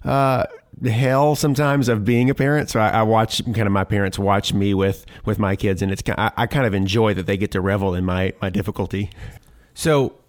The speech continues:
Speaker 2: when it comes to parenting and comes to my kids, when I think about the end result and the end goal and, and what is it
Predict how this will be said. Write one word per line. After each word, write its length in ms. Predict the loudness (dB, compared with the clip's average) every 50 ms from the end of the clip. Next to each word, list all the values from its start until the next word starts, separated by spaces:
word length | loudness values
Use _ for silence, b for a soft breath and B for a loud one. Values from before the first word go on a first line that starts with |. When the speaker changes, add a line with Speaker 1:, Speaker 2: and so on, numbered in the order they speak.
| _ _ _ _ _ _
Speaker 2:
when 220 | -2 0 0 0
it 140 | 0 -4 -4
comes 280 | -4 -2 -2 -2 -2 -4
to 80 | -4
parenting 480 | -4 -4 -2 -2 -2 -4 -4 -4 -4 -4
and 100 | -4 -4
comes 200 | -4 -6 -6 -4
to 80 | -4 -4
my 140 | -4 -4 -6
kids, 540 | -6 -6 -4 -2 0 0 -2 -2 -6 -12 B B B B B B B B B B B B B _ -8
when 260 | -4 -2 0 0 0
I 140 | 0 -2 -2
think 300 | -4 -4 -6 -4 -4 -4
about 500 | -2 -2 0 0 0 0 -2 -4 -8 _ _ _ _ _ _ -6
the 260 | -4 -4 -4 -4 -4
end 240 | -4 -2 -2 -2 -2
result 500 | -4 -4 -4 -4 -4 -4 -4 -6 -10 -10 -8
and 140 | -6 -6
the 120 | -6 -4 -4
end 240 | -2 -2 -2 -4 -2
goal 440 | -2 -2 0 0 -2 -2 -4 -8 -8 _
and, 220 | -4 -4 -2 -4 -4 -4
and 240 | -4 -4 -2 -2
what 220 | -2 -2 -2 0 0
is 220 | 0 -2 0 0
it 280 | -2 -2 -2 -4 -8